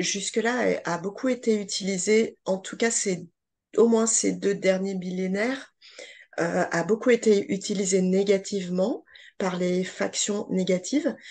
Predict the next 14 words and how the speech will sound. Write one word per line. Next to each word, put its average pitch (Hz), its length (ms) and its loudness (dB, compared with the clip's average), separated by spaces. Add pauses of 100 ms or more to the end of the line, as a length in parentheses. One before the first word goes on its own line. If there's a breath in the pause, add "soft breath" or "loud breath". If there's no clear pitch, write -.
(400 loud breath)
Là, 196 200 4
elle 226 100 2
va 196 140 4
être 185 100 0
restaurée 214 880 0
dans 180 320 -6
son, 175 840 -4 (1000 loud breath)
dans 175 360 0
son 175 280 0
rôle 214 480 4
d'aide 165 720 2 (140)
à 170 180 0
la 170 160 -2
Terre, 165 540 -6